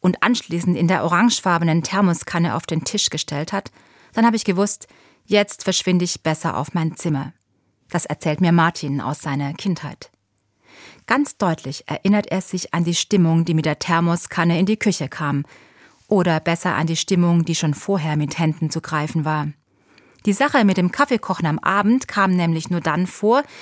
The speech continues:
wenn Martins Eltern sich vorher gestritten hatten. Erst gab es heftige Worte und dann hat keiner von beiden mehr was gesagt. Es konnten Stunden vergehen, ohne dass die beiden ein Wort miteinander gewechselt haben.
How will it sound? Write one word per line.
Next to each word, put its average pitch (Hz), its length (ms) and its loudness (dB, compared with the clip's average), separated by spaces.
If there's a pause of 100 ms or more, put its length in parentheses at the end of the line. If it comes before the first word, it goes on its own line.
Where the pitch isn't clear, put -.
(160)
wenn 254 160 8
Martins 202 400 4
Eltern 220 440 2
sich - 180 -2
vorher 220 260 0
gestritten - 640 -4
hatten. 147 300 -10 (800)
Erst 190 280 2
gab 170 180 0
es - 180 -6
heftige 165 420 0
Worte 262 380 2 (300)
und 190 180 2
dann 220 180 4
hat 165 220 -6
keiner 202 320 0
von 175 180 2
beiden 165 420 0
mehr 165 160 0
was 156 220 -4
gesagt. - 500 -6 (600)
Es - 180 -8
konnten 214 360 4
Stunden 254 520 2
vergehen, 196 480 2 (120)
ohne 220 240 4
dass 202 140 0
die 185 120 -2
beiden 175 320 0
ein 165 260 0
Wort 170 260 -2
miteinander 151 440 -2
gewechselt 147 520 -8
haben. 151 300 -12